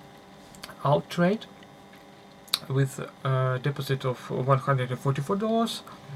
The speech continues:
uh, mm, with total profit, uh, at the moment, uh, twenty-four dollars and thirty-one cents. So that's all.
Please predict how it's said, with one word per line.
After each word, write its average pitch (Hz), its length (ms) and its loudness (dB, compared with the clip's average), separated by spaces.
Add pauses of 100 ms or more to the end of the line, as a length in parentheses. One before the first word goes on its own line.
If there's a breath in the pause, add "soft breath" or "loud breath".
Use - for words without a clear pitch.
(180)
uh, 135 220 6
mm, - 1080 -2
with 135 180 2
total 160 260 2
profit, 185 440 2
uh, 131 420 2
at 135 180 0
the 135 80 4
moment, 160 440 4 (220)
uh, 120 440 -4 (160)
twenty-four 135 440 2
dollars 139 280 2
and 123 100 -4 (240)
thirty-one 120 460 -4 (220)
cents. - 340 -4 (1800 loud breath)
So 139 200 6
that's 135 220 4
all. 226 220 6